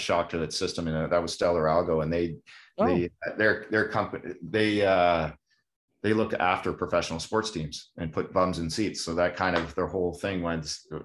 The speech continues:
Speaker 1: was hit a shock to the system. But they came out the other side really, really well. And I think that's a, uh, and grew sixty percent through the, the first nine months of the pandemic, uh,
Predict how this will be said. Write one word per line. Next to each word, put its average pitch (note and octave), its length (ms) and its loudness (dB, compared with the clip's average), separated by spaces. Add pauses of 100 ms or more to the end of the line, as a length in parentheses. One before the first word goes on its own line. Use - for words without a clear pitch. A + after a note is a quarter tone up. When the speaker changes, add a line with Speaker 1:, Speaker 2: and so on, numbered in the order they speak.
Speaker 1:
was - 500 -8
hit F#2+ 160 -4
a E2+ 40 2
shock E2 320 0
to E2+ 60 -4
the D#2 60 -4
system. G#2 300 -4
But E2+ 80 -4
they B2 100 4
came B2 220 2
out A2+ 120 4
the A2+ 100 4
other G#2+ 100 2
side G2 300 4 (100)
really, G2+ 260 0
really F#2 220 0
well. G#2 320 6
And F2+ 80 0
I F2+ 80 0
think G#2+ 180 0
that's F#2+ 220 2
a, G2 180 -2 (140)
uh, E2+ 200 4 (440)
and G#2+ 200 4
grew A2 300 6
sixty A2 360 -2
percent G2+ 400 0
through G2 260 -2
the, F2+ 380 2
the F2 160 -8
first F#2+ 180 -2
nine F2+ 160 0
months E2+ 160 -6
of E2 80 -4
the D#2+ 160 -10
pandemic, E2+ 420 -2 (300)
uh, E2 260 0